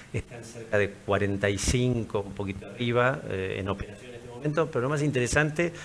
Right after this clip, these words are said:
es que se están recuperando con mayor productividad. Entonces, eh, eh, del crecimiento afuera y del crecimiento local están apalancando el crecimiento, eh, de Tenaris en este momento,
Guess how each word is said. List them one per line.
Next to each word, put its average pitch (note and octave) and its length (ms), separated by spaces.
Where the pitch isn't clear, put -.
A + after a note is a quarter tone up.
es - 80
que - 120
se - 60
están - 180
recuperando A#2+ 440
con A2 240
mayor G#2 440
productividad. F#2+ 720
Entonces, G#2+ 420
eh, A2+ 240
eh, B2 80
del A2+ 240
crecimiento C3 640
afuera D3+ 480
y B2+ 80
del G#2 100
crecimiento A#2 420
local A#2 300
están A#2+ 340
apalancando G#2+ 680
el G#2 80
crecimiento, G2+ 1000
eh, F#2+ 80
de F#2+ 120
Tenaris A2 480
en G#2+ 60
este A2 180
momento, D#3 600